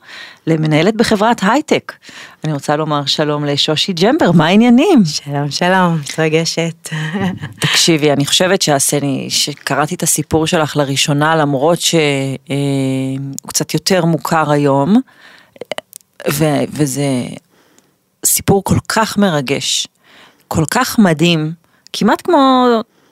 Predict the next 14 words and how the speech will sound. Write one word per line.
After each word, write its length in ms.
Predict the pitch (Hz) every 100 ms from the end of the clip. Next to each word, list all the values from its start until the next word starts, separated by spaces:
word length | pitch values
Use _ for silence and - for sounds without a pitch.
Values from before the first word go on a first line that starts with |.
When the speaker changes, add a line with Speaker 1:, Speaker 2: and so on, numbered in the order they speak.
| -
Speaker 1:
תסר-, 340 | 208 - 214 -
כאילו 180 | 254 247
נלקח 460 | 240 214 262 233
מ-, 340 | 226 220 - 190
מסרט 420 | 185 214 190 185
הוליוודי 440 | 175 160 220 254
בכלל. 320 | 214 135 147 - -
Speaker 2:
כן. 260 | - - 135 127 120 - - - - -
<laughs> 1400 | - 180 - - - _ - - - - - _ _
מאמינה 400 | 156 143 143 143
שבעתיד 520 | 151 175 170 165 185 180
אולי 220 | 190 185
זה 100 | 180
יהיה. 220 | 190 233